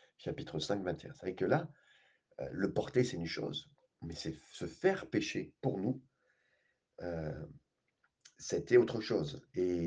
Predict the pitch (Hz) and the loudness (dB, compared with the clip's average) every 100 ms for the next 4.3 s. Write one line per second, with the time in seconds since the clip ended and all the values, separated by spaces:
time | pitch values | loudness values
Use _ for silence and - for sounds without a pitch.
0 | 82 85 - 82 180 90 - - 85 80 | -2 -4 -2 2 4 4 2 -4 -2 -4
1 | - - - _ _ _ _ - - 123 | -4 -8 -14 _ _ _ _ -14 -6 -4
2 | - - 175 - 87 - 90 85 80 95 | -2 2 2 2 -4 0 0 2 0 2
3 | 117 85 82 85 - 101 82 76 76 98 | 2 4 2 2 6 6 6 0 2 0
4 | - - | 0 -12